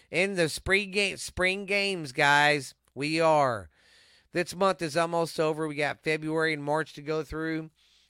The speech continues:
And then guess what, ladies and gentlemen? It's springtime games. I can't wait, man. I love it. I love it. I love it.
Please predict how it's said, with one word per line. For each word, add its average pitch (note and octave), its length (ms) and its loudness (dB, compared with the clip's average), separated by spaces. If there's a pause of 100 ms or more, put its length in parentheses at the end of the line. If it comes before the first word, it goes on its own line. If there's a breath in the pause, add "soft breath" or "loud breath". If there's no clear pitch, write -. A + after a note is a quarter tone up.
(100 soft breath)
And C3+ 180 -6
then D3 220 -4
guess C#3+ 320 -2
what, B2 240 0
ladies A2+ 340 -8
and A#2 140 -12
gentlemen? B2+ 500 -8 (340 loud breath)
It's B2+ 200 -10
springtime D3 720 -4
games. C3 460 -4
I B2+ 80 -6
can't C3 260 -6
wait, B2+ 380 -6
man. G#2+ 340 -12 (720 loud breath)
I B2 80 -8
love D#3+ 460 2
it. D#3 80 2
I C#3+ 100 6
love C3+ 380 0
it. C3+ 80 0
I B2+ 100 0
love B2 400 -2
it. - 220 -12